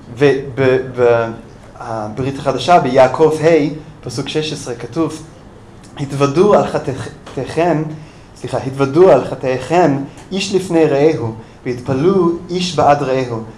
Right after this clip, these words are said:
למען תרפאו. גדול כוחה של תפילת צדיק בפעולתה."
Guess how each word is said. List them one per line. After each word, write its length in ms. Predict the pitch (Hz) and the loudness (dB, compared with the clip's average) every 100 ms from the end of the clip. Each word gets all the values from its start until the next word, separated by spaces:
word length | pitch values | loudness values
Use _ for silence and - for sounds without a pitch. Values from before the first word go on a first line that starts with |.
| - | -8
למען 400 | 123 123 151 139 131 | -6 -2 0 0 -2
תרפאו. 480 | 127 110 104 151 123 107 - - - - | -8 -10 -8 -6 -6 -8 -16 -20 -20 -6
גדול 480 | 135 123 160 180 175 | -6 2 6 6 2
כוחה 480 | 135 - 143 123 117 | -4 0 0 0 -4
של 220 | - 127 | -10 -10
תפילת 360 | - 127 139 139 | -8 -2 -2 -2
צדיק 480 | 131 120 127 113 - - - - - | -8 -6 -6 -6 -14 -20 -20 -20 -16
בפעולתה." 720 | 113 - 123 117 110 131 117 | -12 -4 -2 -2 -4 0 0